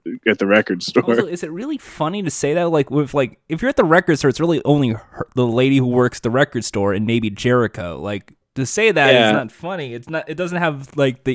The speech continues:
Speaker 2: impact of saying, making, like, a public speech to, like, a thousand people saying that or something.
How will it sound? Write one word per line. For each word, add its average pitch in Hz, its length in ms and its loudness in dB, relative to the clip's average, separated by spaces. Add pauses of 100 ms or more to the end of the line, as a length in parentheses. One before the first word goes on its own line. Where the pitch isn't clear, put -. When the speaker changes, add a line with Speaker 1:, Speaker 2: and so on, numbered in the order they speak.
Speaker 2:
impact 147 440 0
of 120 140 -4
saying, 123 360 -6 (520)
making, 151 240 -2
like, 135 140 -4
a - 40 -10
public 143 380 -2
speech - 320 -4
to, 135 100 0
like, 120 140 0
a 113 60 -4
thousand 120 380 -2
people 220 280 -4
saying 107 320 -4
that 95 180 -4
or 92 100 -4
something. 90 460 -10